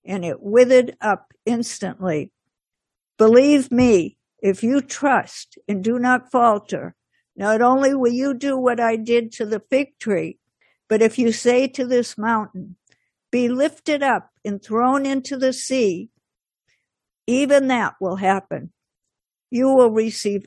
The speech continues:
all that you pray for, provided you have faith." He speaks to me all the time through his word, telling me to produce fruit, to be loving and kind and joyful.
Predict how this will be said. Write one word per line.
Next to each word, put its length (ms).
all 300
that 200
you 160
pray 320
for, 440
provided 920
you 180
have 320
faith." 480
He 100
speaks 500
to 140
me 280
all 300
the 140
time 580
through 280
his 220
word, 440
telling 440
me 160
to 180
produce 540
fruit, 420
to 100
be 220
loving 540
and 160
kind 560
and 180
joyful. 640